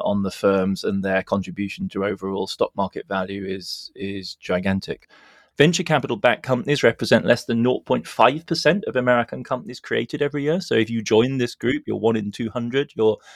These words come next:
super elite. But they make up nearly seventy-six percent of the total public market capitalization of companies started since nineteen ninety-five.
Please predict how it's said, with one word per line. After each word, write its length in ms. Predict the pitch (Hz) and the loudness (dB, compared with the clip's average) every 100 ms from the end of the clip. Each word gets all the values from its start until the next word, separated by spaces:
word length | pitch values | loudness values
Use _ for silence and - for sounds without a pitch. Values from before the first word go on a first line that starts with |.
| - - _ - | -20 -20 _ -12
super 360 | - 143 - | -6 -4 -2
elite. 460 | 117 113 131 202 _ _ _ _ _ | -2 -2 -2 -8 _ _ _ _ _
But 120 | 143 | 0
they 120 | 143 147 | 2 2
make 260 | 147 - | 0 0
up 140 | 139 - | -2 -2
nearly 280 | 135 131 | -4 -4
seventy-six 800 | 123 - 175 170 151 - - - | 0 2 2 0 -4 -2 -2 -4
percent 400 | - 139 143 127 | -10 -2 0 0
of 80 | 127 | -6
the 80 | 123 | -6
total 280 | - 120 113 | -2 -2 -2
public 380 | - 110 98 123 | -2 0 -2 0
market 360 | 120 113 - | -2 -2 -8
capitalization 880 | - 113 - 113 107 117 110 - 110 | -10 -10 -6 -4 -2 -2 -2 -4 -10
of 120 | 107 | -8
companies 400 | - 107 107 107 | -6 -6 -6 -8
started 480 | - 107 101 107 - | -2 -2 -2 -6 -12
since 260 | - - | -12 -8
nineteen 300 | 104 98 101 | -4 -4 -4
ninety-five. 1200 | 95 95 - 101 - _ _ _ - 92 85 82 | -4 -6 -10 -16 -16 _ _ _ -6 -4 -6 -10